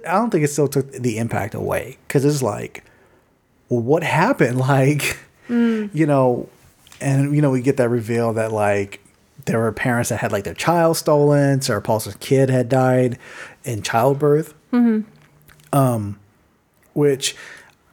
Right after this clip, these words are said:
Speaker 1: I thought that was played up pretty well because that's how the movie starts, where the, they're trying to save the child's life.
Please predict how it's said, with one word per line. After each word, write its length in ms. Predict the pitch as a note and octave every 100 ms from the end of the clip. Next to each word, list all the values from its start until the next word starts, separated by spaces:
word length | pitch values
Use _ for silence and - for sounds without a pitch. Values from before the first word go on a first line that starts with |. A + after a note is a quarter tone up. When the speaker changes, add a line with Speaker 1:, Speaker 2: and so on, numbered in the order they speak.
| _
Speaker 1:
I 100 | D#3
thought 180 | F#3 G3+
that 100 | D#3
was 100 | D3+
played 220 | E3 C#3+
up 80 | C3
pretty 220 | - C3+
well 480 | A#2+ G#2 G#2+ D3+ E3
because 200 | C#3 C#3+
that's 160 | C3 C#3+
how 100 | F3+
the 80 | D#3+
movie 200 | D3 C3
starts, 600 | - B2 B2 G2+ - -
where 280 | B2 B2 A#2+
the, 160 | A2+ -
they're 160 | D3 B2+
trying 220 | - C3
to 80 | A#2
save 220 | - A2+
the 60 | G#2
child's 340 | A#2 A2 G#2+
life. 400 | F#2+ A2 D#3+ -